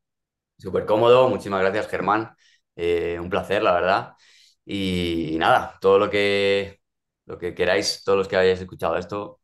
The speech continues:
escribirme, preguntarme lo que sea. Muchas gracias, Germán, por, y enhorabuena por, por este podcast, que la verdad es que es muy potente. Estás juntando a gente, a gente muy interesante y una, una labor muy bonita la que estás haciendo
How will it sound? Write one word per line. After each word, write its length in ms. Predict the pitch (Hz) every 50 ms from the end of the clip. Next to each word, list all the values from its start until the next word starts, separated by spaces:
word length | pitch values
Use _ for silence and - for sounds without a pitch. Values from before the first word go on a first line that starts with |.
| _
escribirme, 640 | - - - - 82 80 85 87 98 101 101 98 -
preguntarme 460 | - 85 80 80 82 87 85 92 87
lo 80 | 85 78
que 80 | 82
sea. 360 | - - 101 107 120 - - - _ _ _ _ _ -
Muchas 200 | 90 87 101 98
gracias, 220 | 101 101 107 107 107
Germán, 320 | 98 95 98 98 101 95
por, 400 | 98 98 95 92 92 90 87 -
y 60 | 90
enhorabuena 460 | 90 87 87 85 82 87 92 95 98
por, 280 | 90 87 85 80 - -
por 120 | - 87
este 200 | 87 87 - 98
podcast, 640 | - - 90 90 90 - 110 113 113 - - _ _ _
que 400 | - 87 87 85 82 82 80 78
la 140 | 80 80 80
verdad 200 | 82 80 82 82
es 80 | -
que 80 | - 85
es 220 | - - - _ -
muy 240 | - 92 95 98 95
potente. 640 | 95 101 92 95 95 95 95 98 101 104 107 104 - - - _ _ _
Estás 180 | - 92 87 -
juntando 320 | 95 92 92 92 92 90
a 40 | 87
gente, 560 | 90 92 90 87 90 90 90 90 87 85 85
a 60 | 85 -
gente 220 | - 87 87 90
muy 120 | 90 90
interesante 580 | 90 90 92 85 82 - 85 82 92 92 104 101
y 500 | 90 85 82 82 82 80 78 76 76 - - -
una, 380 | 80 82 82 82 82 78 -
una 200 | - 85 85 85
labor 280 | 85 85 85 87 85 85
muy 120 | 85 82
bonita 240 | 85 82 85 82 87
la 100 | 82 82
que 60 | 80
estás 200 | 78 - - 78
haciendo 440 | 78 - 87 90 101 113 127 -